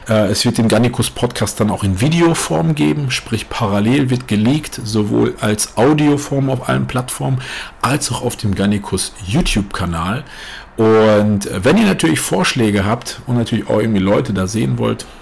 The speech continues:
haut mir da gerne eine Nachricht drüber. Ich freue mich brutal. So, jetzt, jetzt kommen wir mal kurz zum Thema zurück. Wir haben da auf der einen Seite den Teilzeitjob. Dann haben wir Gym Junkie Athletenbetreuung.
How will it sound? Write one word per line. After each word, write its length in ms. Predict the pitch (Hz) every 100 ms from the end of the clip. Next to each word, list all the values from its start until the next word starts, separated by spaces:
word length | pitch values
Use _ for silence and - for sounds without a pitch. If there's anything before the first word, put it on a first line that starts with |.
| - -
haut 180 | 113 131
mir 80 |
da 100 | 113
gerne 240 | 101 110 107
eine 80 | 98
Nachricht 460 | 104 120 120 -
drüber. 300 | 120 117 123 - -
Ich 120 | -
freue 220 | - 101
mich 160 | 120 -
brutal. 560 | - - 113 120 101 127 - - - -
So, 200 | 127 123
jetzt, 300 | 131 131 -
jetzt 220 | 151 -
kommen 180 | 190 202
wir 80 |
mal 120 | 185 139
kurz 260 | 170 -
zum 160 | - 143
Thema 280 | 147 143 117
zurück. 360 | - 123 95 104
Wir 140 | 107
haben 140 | 190
da 100 | 180
auf 140 | 170 -
der 120 | 127
einen 120 | 151
Seite 380 | 135 127 131 139 127
den 200 | 127 123
Teilzeitjob. 760 | 123 131 143 - 69 - - - - -
Dann 160 | 117 135
haben 160 | 147
wir 200 | 131 131
Gym 280 | 123 107 151
Junkie 320 | 160 139 127
Athletenbetreuung. 840 | 113 - 107 107 87 - - 57 101